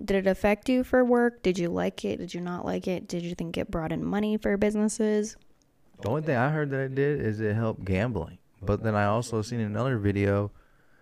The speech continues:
Speaker 2: that Vegas isn't doing too good on the slots and, uh,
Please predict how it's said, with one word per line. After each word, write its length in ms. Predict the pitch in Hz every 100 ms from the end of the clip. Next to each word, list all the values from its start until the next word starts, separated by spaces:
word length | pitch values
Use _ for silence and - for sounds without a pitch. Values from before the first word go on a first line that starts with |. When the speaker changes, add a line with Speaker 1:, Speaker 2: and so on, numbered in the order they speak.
| _ _ _ _ _ _ -
Speaker 2:
that 140 | 104
Vegas 500 | 113 117 170 208 220
isn't 400 | 208 214 214 190
doing 360 | 185 196 190 185
too 360 | - 185 185 165
good 560 | 156 170 170 165 160 - _ _ _ _
on 460 | 120 123 127 131 113
the 80 | 110
slots 640 | - 113 113 131 - - -
and, 440 | 113 113 113 113 110
uh, 520 | 104 101 101 101